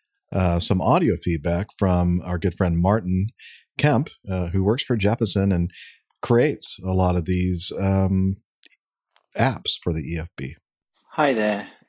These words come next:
Speaker 2: Jeff and crew. This is, uh, Martin Kemp. I just wanted to respond to your last episode when you were talking about the turbulence reporting and the fact that the E F Bs can now actually show,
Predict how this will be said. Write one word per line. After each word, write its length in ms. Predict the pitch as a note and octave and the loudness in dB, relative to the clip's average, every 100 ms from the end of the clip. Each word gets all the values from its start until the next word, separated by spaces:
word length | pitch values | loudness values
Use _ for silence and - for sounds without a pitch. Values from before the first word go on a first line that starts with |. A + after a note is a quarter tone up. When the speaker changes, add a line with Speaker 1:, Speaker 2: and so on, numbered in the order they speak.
| - | -6
Speaker 2:
Jeff 300 | - A2+ - | -2 0 -2
and 180 | A2 G2+ | -6 -2
crew. 300 | A2+ G#2+ A#2 _ _ _ _ - _ _ _ _ _ _ _ | 0 0 -2 _ _ _ _ -20 _ _ _ _ _ _ _
This 180 | A2 - | -12 -6
is, 260 | G#2+ - G#2+ | -6 -4 -4
uh, 280 | F#2+ F#2 - | -4 -6 -6
Martin 300 | A2 G#2+ G#2+ | -6 -6 -8
Kemp. 320 | A2 G2+ - | -6 -6 -6
I 80 | A#2 | -8
just 220 | - - | -8 -6
wanted 340 | B2+ A2+ G2 | -4 -4 -8
to 260 | - G#2 F#2+ | -4 -2 0
respond 460 | F#2+ - F#2 F#2 - | -2 -4 -4 -4 -4
to 400 | G2+ F#2 F2+ - - | -2 -2 -2 -8 -12
your 120 | - F#2 | -8 -4
last 400 | F#2+ F#2 - - | -2 -4 -4 -6
episode 480 | G2+ G2 F#2 F2+ F2 | -6 -4 0 -2 -2
when 220 | F#2+ F#2 | -6 -6
you 80 | F#2 | -8
were 80 | F2+ | -6
talking 360 | G2+ F#2 G2 | -6 -4 -8
about 320 | F2+ F2+ E2+ - | -6 -4 -4 -6
the 200 | F#2 F#2 | -4 -4
turbulence 520 | F2 F#2+ F#2 F#2 F2 - | -4 -4 -2 -4 -6 -6
reporting 560 | - F#2+ - F#2+ F2+ _ - - _ - | -4 -4 -4 -8 -10 _ -20 -20 _ -6
and 280 | F#2 F2 | -4 -4
the 60 | F2 | -4
fact 320 | - G2 - | -4 -4 -4
that 200 | E2 D#2 | -6 -4
the 240 | F#2+ F#2 - G2+ | -6 -6 -6 -4
E 80 | F#2+ | -4
F 160 | F2 - | -4 -4
Bs 440 | F#2+ G#2 F2+ - | -2 -2 -4 -6
can 240 | - E2+ F2 | -8 -6 -4
now 480 | F2+ F2+ F2+ F#2 - | -4 -4 -4 -8 -14
actually 540 | G2 - G2+ F#2+ F#2+ _ _ _ _ _ - | -14 -10 -8 -8 -10 _ _ _ _ _ -12
show, 640 | - - G#2 G2+ G#2 | -6 -2 0 2 0